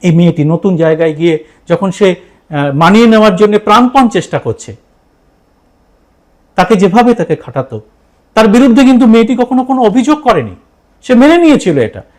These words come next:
কারণ সে না করলে অন্য কেউ করবে। তার মা অভিযোগ করেছে, "আপনারা যখন আমার মেয়ের সৎকারও হলো,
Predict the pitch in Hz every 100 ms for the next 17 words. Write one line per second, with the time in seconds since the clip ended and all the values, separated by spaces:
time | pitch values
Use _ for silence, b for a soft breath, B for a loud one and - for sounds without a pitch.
0 | - 269 - 277 285 277 262 254 240 311
1 | 302 214 123 - - _ _ _ _ _
2 | _ _ _ _ _ _ - 214 208 240
3 | 226 220 214 214 190 190 202 160 b b
4 | b b - - 233 233 233 - - 185
5 | 247 247 247 214 214 233 214 - _ _
6 | - 202 - 311 311 214 123